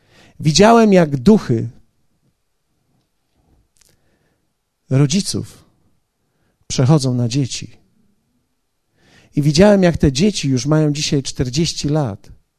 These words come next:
trzydzieści, czterdzieści i zaczynają funkcjonować dokładnie tak, jak ich rodzice. Dlaczego? Bo nowy człowiek, który w nich był zasiany, nigdy nie doczekał się stanu,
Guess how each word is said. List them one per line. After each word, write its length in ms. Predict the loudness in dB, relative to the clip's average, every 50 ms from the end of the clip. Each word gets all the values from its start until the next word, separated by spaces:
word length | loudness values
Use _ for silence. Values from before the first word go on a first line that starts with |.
| _ _ _ _ _
trzydzieści, 680 | -12 -10 -8 -6 -4 -4 -4 -4 -4 -8 -12 -14 -16 -16 _ _
czterdzieści 760 | -18 -6 -4 -4 -2 -2 -2 -4 -4 -4 -6 -10 -14 -16 -18 _ _ _ _ _ _ _ _ _ _ -6
i 60 | -2
zaczynają 540 | -2 -2 -2 -2 -2 0 0 0 0 0 -2
funkcjonować 680 | -4 -6 -8 -8 -4 -4 -4 -2 -2 -2 -4 -4 -4
dokładnie 580 | -4 -6 -6 -6 -4 -2 -2 -2 0 -2 -4 -2
tak, 300 | -2 -4 -4 -4 -8 -12 _ -20 _ _ _ _ _ _ _ _ _ _ _ _
jak 180 | -12 -12 -10 -10
ich 120 | -10 -8
rodzice. 460 | -8 -8 -6 -8 -8 -8 -8 -8 -10 -12 -10 -6
Dlaczego? 560 | -4 -4 0 0 0 2 2 0 -2 -2 -6 -16 _ _ _ _ _ _ _ _ _ -20 -20 -12 -4
Bo 180 | 2 2 2
nowy 360 | 4 4 4 4 4 4 2 2
człowiek, 580 | 2 2 2 2 2 2 -2 -2 -6 -6 -8
który 420 | -16 -20 _ 0 2 2 4 4 2
w 120 | 2 2
nich 200 | 4 4 4 4
był 220 | 4 4 4 6
zasiany, 680 | 4 2 2 2 2 2 2 2 0 0 -2 -4 -4 -6 -8 -18 -20 -20 -20 -20 -12 _
nigdy 500 | 0 2 4 4 4 4 2 4 4 4
nie 160 | 6 4 4
doczekał 540 | 4 4 2 4 2 0 2 4 4 4 4
się 180 | 4 4 2 4
stanu, 880 | 4 2 2 0 0 0 0 2 2 2 2 2 2 0 0 -2 -4